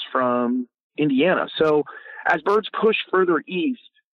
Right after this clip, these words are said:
um, it's just natural they're gonna clip across that, you know, that southern part of Indiana, that southwest quadrant, if you will.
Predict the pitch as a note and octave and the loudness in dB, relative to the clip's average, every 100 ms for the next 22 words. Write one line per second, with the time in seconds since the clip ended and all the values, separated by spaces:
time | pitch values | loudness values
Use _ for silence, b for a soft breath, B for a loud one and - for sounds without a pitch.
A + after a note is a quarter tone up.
0 | _ _ _ D3 C#3 C3 A#2 - E3+ - | _ _ _ 0 2 2 0 0 -2 0
1 | D3 C#3+ D3 C3+ B2+ B2 D#3 C3 - C#3 | 0 2 0 0 0 -2 -2 -2 -2 0
2 | B2+ - B2 A#2 - C3+ A#2+ A2+ A#2+ B2 | 0 0 0 0 -2 -2 -2 -4 -4 -2
3 | A#2+ - D#3 C3+ B2+ A#2 B2 A#2+ A#2 A#2+ | -2 -2 -2 0 -2 0 2 2 2 0
4 | A#2 A#2 A2+ - - A#2+ A#2 A2+ A2 - | 0 2 0 -2 -2 -2 0 -4 -4 -8
5 | - B _ _ _ _ - - C3 A#2+ | -20 B _ _ _ _ -6 0 2 2
6 | A#2 A#2 A2 - A#2+ A2+ G#2+ | 2 0 -2 0 2 2 0